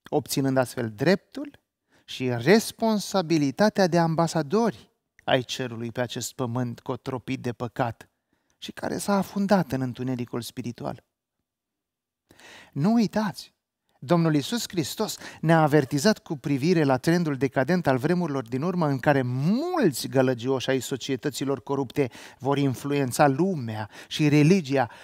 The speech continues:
purtând în minte strategia de câștig ușor a lui Balaam,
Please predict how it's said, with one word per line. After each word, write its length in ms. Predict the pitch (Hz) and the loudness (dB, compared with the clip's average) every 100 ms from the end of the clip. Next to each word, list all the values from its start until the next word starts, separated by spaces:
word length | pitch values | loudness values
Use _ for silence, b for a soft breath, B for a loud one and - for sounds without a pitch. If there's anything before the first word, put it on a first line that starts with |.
| B | B
purtând 500 | - 156 - 254 254 | -4 -2 2 2 4
în 160 | 175 151 | 4 2
minte 320 | 214 214 170 | 2 2 0
strategia 600 | 156 - 147 143 135 190 | 0 2 2 2 0 0
de 120 | 156 151 | 0 -2
câștig 460 | - - - 175 | -4 -6 -8 -6
ușor 560 | 175 - 220 175 113 _ _ | -8 -6 -8 -8 -10 _ _
a 80 | 139 | -4
lui 160 | 135 127 | -2 0
Balaam, 560 | 135 139 156 135 - | 2 2 -2 -6 -12